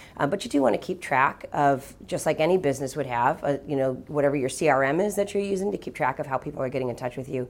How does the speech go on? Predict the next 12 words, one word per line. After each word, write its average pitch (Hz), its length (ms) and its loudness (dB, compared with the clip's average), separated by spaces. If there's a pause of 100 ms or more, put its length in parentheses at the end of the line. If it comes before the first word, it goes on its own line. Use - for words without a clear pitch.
(400)
and 139 240 0
where 139 140 4
those 127 160 0
phone 139 180 0
calls 127 300 2
and, 127 220 -2
and 127 260 -2 (200)
leads 139 280 -6
are 123 60 -8
coming 123 300 -4
from. - 300 -8 (360)
Um, 127 340 2